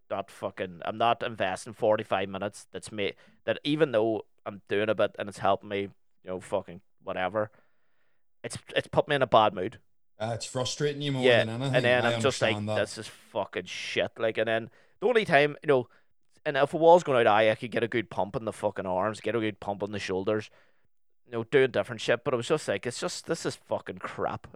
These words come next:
Speaker 1: And it was leaving me in the worst mood possible. Um, and I was do-, still doing my steps. I love my walk in the morning, my walk in the evening. Done a couple of jogs. Don't really like running all that much. So it's just like, "You know what?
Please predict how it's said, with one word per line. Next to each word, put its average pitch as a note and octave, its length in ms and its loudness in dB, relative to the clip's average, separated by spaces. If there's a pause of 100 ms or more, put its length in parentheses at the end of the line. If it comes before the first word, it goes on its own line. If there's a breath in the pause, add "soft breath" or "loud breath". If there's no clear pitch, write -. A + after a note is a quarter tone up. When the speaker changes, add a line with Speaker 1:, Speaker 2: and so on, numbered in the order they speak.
Speaker 1:
And B2 60 -2
it B2 40 0
was A#2 180 -2
leaving D3 280 -2
me A2+ 200 -6
in A2+ 160 -8
the G2+ 100 -2
worst A#2 420 0
mood G#2 240 -2
possible. G2 560 -4 (520)
Um, G2 500 -2 (240)
and A2 160 -4
I G#2 40 -2
was G#2 160 -8 (160)
do-, E3 240 -2
still F#3+ 300 6
doing D3 160 6
my B2 60 0
steps. G#2 380 0
I A2 40 4
love A#2 240 4
my A#2 100 2
walk G2 320 6
in A2+ 60 -10
the G2+ 80 -4
morning, G2 240 -4
my G2 100 -6
walk G#2 240 2
in G#2+ 80 -16
the G2 60 -6
evening. G#2 300 -10 (1080)
Done A#2 160 0
a A2 80 -2
couple G#2+ 260 -2
of G#2+ 60 -2
jogs. G2 480 0 (120)
Don't C3+ 180 -2
really G#2+ 200 -2
like G2 240 -6
running F#2+ 340 -6
all F#2+ 140 -6
that F2+ 180 -6
much. - 300 -10 (400)
So G2 60 -16
it's G2+ 80 -10
just B2 160 -4
like, A2 120 -6
"You A#2 60 -4
know C3+ 100 2
what? G#2+ 360 -2